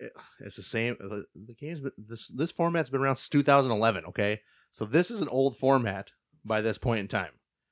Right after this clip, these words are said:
which means that if you didn't have the cards to begin with, you need to budget yourself for it. Pick one deck, buy that, play with it a lot, learn how to play it,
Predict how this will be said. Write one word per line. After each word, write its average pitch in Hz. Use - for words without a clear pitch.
which -
means 110
that 101
if 101
you 104
didn't 120
have 127
the 113
cards 117
to 101
begin 110
with, 120
you 147
need 147
to 107
budget 104
yourself 98
for 92
it. -
Pick 110
one 107
deck, 113
buy 104
that, 98
play 104
with 104
it 113
a 110
lot, 98
learn 101
how 110
to 107
play 98
it, 92